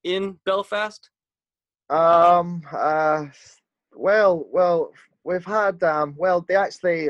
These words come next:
Speaker 2: our, our main, like, uh, sports channel would be, like, uh, we call it B B C, uh,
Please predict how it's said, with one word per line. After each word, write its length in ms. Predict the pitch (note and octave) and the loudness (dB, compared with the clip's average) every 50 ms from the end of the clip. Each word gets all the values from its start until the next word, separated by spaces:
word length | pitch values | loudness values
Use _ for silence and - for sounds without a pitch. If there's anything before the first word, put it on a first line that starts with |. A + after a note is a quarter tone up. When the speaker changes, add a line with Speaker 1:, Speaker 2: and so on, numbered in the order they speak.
| - - | -4 -2
Speaker 2:
our, 400 | D3+ E3 D#3+ D#3+ D#3 D3+ D3 C#3+ - - | 0 0 2 2 2 2 0 0 0 -2
our 160 | D3 D#3 D#3 | -2 -2 -2
main, 360 | D#3+ E3 F3+ F3+ F#3 F3+ E3+ | -4 -8 -8 -8 -8 -6 -4
like, 220 | - D3+ C#3 - _ - | -2 -2 -2 -4 _ -4
uh, 300 | C3+ C3+ C3+ C3 B2+ B2 | -2 -2 -2 -2 -4 -6
sports 560 | - - - _ D3+ D#3+ D#3+ D3+ - - - | -10 -14 -14 _ -8 -8 -8 -8 -12 -18 -20
channel 360 | - - E3+ D3+ D3+ D3 C3+ A#2 | -16 -10 -6 -4 -4 -4 -4 -4
would 260 | C3 C3+ C3+ C#3 B2+ | -6 -4 -4 -4 -4
be, 120 | - C#3 C3 | -4 -4 -4
like, 200 | C3 A#2+ - - - | -4 -4 -6 -6 -10
uh, 180 | E2 G2 F#2 G#2 | -10 -8 -8 -10
we 200 | A#2+ B2+ C3 A#2+ | -10 -12 -14 -8
call 200 | - D#3 C#3 C3 | -2 0 0 0
it 80 | C3+ | 0
B 100 | - C#3+ | -2 -8
B 100 | - C3+ C3+ | -8 -10 -12
C, 320 | - D3+ C#3 C3+ C3 - - | -12 -10 -10 -8 -8 -6 -4
uh, 220 | B2+ B2+ A#2+ A2 | -2 -2 -2 -4